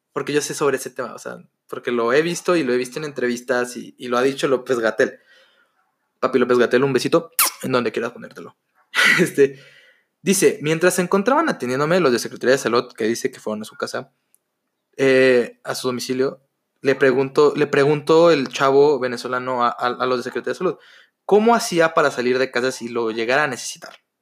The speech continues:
Y según el testimonio de este pendejo, porque no tiene otra palabra, perdónenme, es, "Si ne-, si es por necesidad debes adquirir alimento-, ah, bueno, si por necesidad debes adquirir alimentos o alguna otra cosa,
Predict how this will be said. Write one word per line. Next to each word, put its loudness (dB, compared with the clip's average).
Y -10
según 2
el 2
testimonio -4
de 0
este -8
pendejo, -4
porque -10
no -6
tiene -4
otra -2
palabra, 2
perdónenme, -2
es, 0
"Si -2
ne-, 0
si 2
es 2
por 2
necesidad 0
debes 0
adquirir -2
alimento-, -4
ah, 0
bueno, -6
si -8
por 0
necesidad 0
debes 4
adquirir 0
alimentos -4
o 2
alguna 2
otra 2
cosa, -2